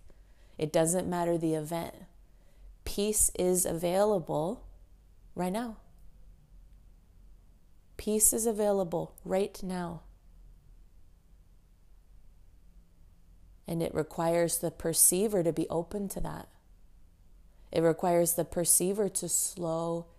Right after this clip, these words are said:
down. Multitasking does not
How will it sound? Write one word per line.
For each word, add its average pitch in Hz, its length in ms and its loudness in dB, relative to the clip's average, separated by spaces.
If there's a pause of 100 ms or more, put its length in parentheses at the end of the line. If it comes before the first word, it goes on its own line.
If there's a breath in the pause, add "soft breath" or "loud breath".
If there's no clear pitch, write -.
(360 soft breath)
down. 151 840 -8 (2000)
Multitasking 170 1200 -4
does 170 240 -4
not 156 380 -6